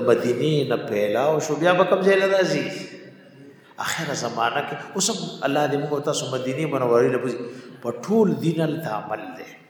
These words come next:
په هر سنت عمل دی. خو زه تا باندې اعتراض نه کوم، ته په ما اعتراض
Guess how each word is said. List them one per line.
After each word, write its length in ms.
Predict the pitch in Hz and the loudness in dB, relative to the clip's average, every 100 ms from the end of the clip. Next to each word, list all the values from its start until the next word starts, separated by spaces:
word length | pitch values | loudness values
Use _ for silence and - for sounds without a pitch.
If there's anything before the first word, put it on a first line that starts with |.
| _ _ _ _ _ _ 135 | _ _ _ _ _ _ 0
په 40 | 143 | 2
هر 80 | 190 | 2
سنت 420 | - 165 180 170 | 2 4 4 6
عمل 200 | 156 165 143 | 6 6 4
دی. 100 | 113 - - - - | 0 -2 -6 -10 -6
خو 120 | 131 | 0
زه 160 | 131 151 160 | 4 4 6
تا 140 | 165 | 6
باندې 280 | 170 175 175 | 8 6 4
اعتراض 540 | 175 165 165 165 165 165 | 0 2 4 4 4 2
نه 80 | 165 170 | -2 0
کوم، 160 | 156 160 | -4 -2
ته 60 | 139 | -4
په 80 | 131 143 | -2 -4
ما 100 | 139 | -4
اعتراض 480 | - 110 104 104 | -6 -6 -6 -6